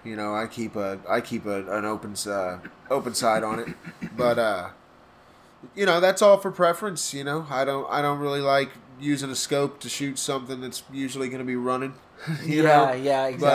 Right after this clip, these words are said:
Speaker 2: exactly
Speaker 1: uh,
Speaker 2: right.
Speaker 1: but, uh, I mean, you know, we, we proved when we went hunting the other night, you know, a few, a few weeks back, uh,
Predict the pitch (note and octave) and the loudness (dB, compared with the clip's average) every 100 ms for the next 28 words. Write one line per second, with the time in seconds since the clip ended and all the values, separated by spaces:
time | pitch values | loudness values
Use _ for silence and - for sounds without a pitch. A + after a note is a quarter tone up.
0 | C3+ B2+ B2 B2 B2 A2+ - _ C3 C#3 | 6 4 4 2 0 -4 -14 _ 0 4
1 | C3 B2 - _ - _ _ _ - C#3+ | 4 2 -8 _ -20 _ _ _ -2 0
2 | A#2 G2 F2+ F#2 _ _ _ _ _ _ | 0 -2 -8 -14 _ _ _ _ _ _
3 | _ - D3+ D3+ D3+ D3 C#3+ C3+ C3 C#3 | _ -20 -4 0 2 0 -2 -4 -2 0
4 | C#3 D3 G#2+ - - - D#3+ F3 F3 F3+ | 0 -2 -4 -18 -20 -2 0 2 6 8
5 | F3 D#3 E3+ D#3+ E3+ F3 F3 E3+ F3 E3+ | 8 4 -2 0 2 4 4 4 4 2
6 | E3 E3+ E3+ E3+ E3 F3 G3 F3+ E3+ E3+ | 2 4 4 4 4 6 6 4 4 6
7 | F3 E3+ F3 D#3+ D3+ F3+ F3+ F#3 F3 - | 4 4 0 0 0 0 0 0 -2 2
8 | F#3 G3 F3+ F3+ D3+ C#3 B2+ | 6 6 4 4 4 6 4